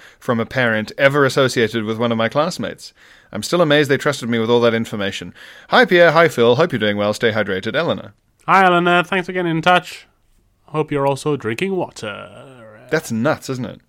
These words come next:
Speaker 2: Or as you call it over there, water.
Speaker 1: Water.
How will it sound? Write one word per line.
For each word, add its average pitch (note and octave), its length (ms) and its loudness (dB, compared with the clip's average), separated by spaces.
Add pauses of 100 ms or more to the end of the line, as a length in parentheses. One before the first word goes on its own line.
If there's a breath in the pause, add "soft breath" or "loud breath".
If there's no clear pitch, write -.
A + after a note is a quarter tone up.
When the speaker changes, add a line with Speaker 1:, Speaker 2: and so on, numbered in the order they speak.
Speaker 2:
Or A#2 100 0
as A#2 120 -2
you A#2 60 -6
call B2 220 -2
it A2+ 80 -4
over A2 140 -6
there, A2 340 -4 (140)
water. A2+ 600 -6 (720)
Speaker 1:
Water. G2 680 -8